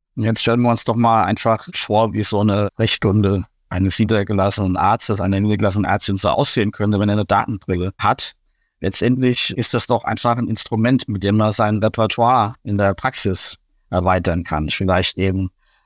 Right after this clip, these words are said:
eine andere Form oder eine präzisere Form von Diagnose stellen kann. Wie gesagt, es ist ein, ein Instrument. Es käme doch jetzt keiner auf die Idee zu sagen, ein Stethoskop oder ein iPad würde die Distanz zum Patienten erhöhen.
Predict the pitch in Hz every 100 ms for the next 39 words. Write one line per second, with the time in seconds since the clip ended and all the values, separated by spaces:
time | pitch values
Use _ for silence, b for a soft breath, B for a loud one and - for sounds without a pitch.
0 | _ - - 98 107 101 - 107 104 104
1 | 95 95 95 98 95 117 113 104 - 107
2 | 104 - 101 107 101 110 131 127 117 92
3 | - 98 90 87 92 95 131 - 110 107
4 | 107 113 110 - 110 113 98 101 101 98
5 | 101 101 - - 92 92 117 160 - -
6 | 113 - 113 127 117 110 - 98 131 104
7 | 113 - 92 98 101 117 - 107 107 107
8 | 110 107 _ _ _ _ _ 101 - 110
9 | - 104 - - 131 131 - _ 101 107
10 | 95 - 117 - 107 92 - - 107 110
11 | 110 101 95 92 98 - 98 120 - -
12 | - 110 104 101 - 120 - 92 - _
13 | _ 90 90 87 82 78